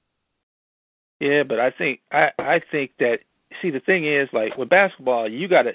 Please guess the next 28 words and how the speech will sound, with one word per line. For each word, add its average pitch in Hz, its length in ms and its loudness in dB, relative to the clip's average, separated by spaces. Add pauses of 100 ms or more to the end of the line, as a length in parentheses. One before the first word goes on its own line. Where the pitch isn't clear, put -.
(120)
you 147 100 -8
gotta 147 200 2
get - 180 -12
the 110 80 -8
wins, 113 420 -8 (160)
like, 107 180 -6
in 104 180 -12
small 113 280 0
situations 101 540 -8 (560)
and 107 200 -4
build 117 200 2
it 113 80 -6
up 110 160 -4
over 104 220 -4
time. 104 360 -8
Like, 104 240 -12
I 143 80 -4
think 139 200 -2
that's 135 180 4
what 117 140 -12
Tyronn 117 440 0
Lue 120 140 -6
was 117 160 -6
able 113 240 -4
to 104 80 -12
do 117 160 -2
last 113 320 2
season. 110 340 -8